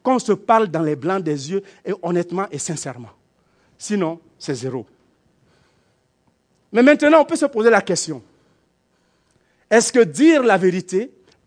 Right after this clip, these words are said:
parler honnêtement, veut dire tout ce qui nous passe par la tête ? Hein ? Ça veut pas dire dire tout ce qui nous passe par la tête.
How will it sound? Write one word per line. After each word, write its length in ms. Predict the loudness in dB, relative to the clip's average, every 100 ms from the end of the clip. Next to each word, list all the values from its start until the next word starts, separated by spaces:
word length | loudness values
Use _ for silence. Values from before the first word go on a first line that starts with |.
| -4
parler 340 | -2 0 -2 -2
honnêtement, 540 | -2 -2 -4 -8 -8 -12 _ _ _
veut 160 | -4 -2
dire 220 | -2 -8
tout 100 | -6
ce 100 | -8
qui 140 | -6 -6
nous 120 | -6
passe 200 | -6 -6
par 160 | -8
la 100 | -8
tête ? 320 | -8 -10 -14 -20 _ _ _ _ _ _ _ _ _ _ _ _ _ _ _ _ _ _ _ _
Hein ? 280 | 0 2 0 _ _ _ _ _ _ _ _ _ _
Ça 120 | 2
veut 60 | 2
pas 140 | 4
dire 140 | 4 4
dire 180 | 4 2
tout 120 | 0
ce 100 | -2
qui 140 | 0
nous 100 | 0
passe 220 | 0 -4
par 160 | -4 -2
la 100 | -2
tête. 340 | -2 -6 -8